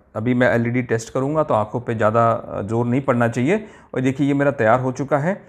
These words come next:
ड्राइवर, अभी मैंने already on कर लिया है। अब यहाँ पे जो पॉजिटिव नेगेटिव है, मैं वहाँ पे इनपुट दूंगा और इसको मैं टेस्ट करूँगा। तो देखिए, ये पॉजिटिव है, ये नेगेटिव है।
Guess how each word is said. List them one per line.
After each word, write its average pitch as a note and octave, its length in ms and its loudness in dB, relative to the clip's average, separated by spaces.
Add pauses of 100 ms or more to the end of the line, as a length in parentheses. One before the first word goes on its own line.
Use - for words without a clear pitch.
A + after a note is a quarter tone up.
(200)
ड्राइवर, B2+ 420 2 (240)
अभी A#2+ 200 2
मैंने C3+ 220 0
already A#2 460 0
on A#2+ 220 0
कर C3 100 2
लिया C#3+ 220 2
है। E3 360 0
अब D3+ 180 2
यहाँ C3 320 4
पे F3+ 240 0
जो D#3+ 140 0
पॉजिटिव D3+ 540 2
नेगेटिव C#3+ 440 0
है, G#3 120 2
मैं D#3 260 0
वहाँ C3 260 2
पे - 260 -6
इनपुट B2 280 -2
दूंगा E3+ 300 0
और D#3 320 0
इसको E3+ 240 -6
मैं F3+ 160 0 (340)
टेस्ट - 180 -2
करूँगा। F#2+ 320 -2
तो - 360 -6
देखिए, C3 240 2
ये C#3+ 80 -2
पॉजिटिव D#3 460 2
है, G#3+ 60 2
ये F3+ 120 0
नेगेटिव G2+ 440 0
है। D2+ 100 -6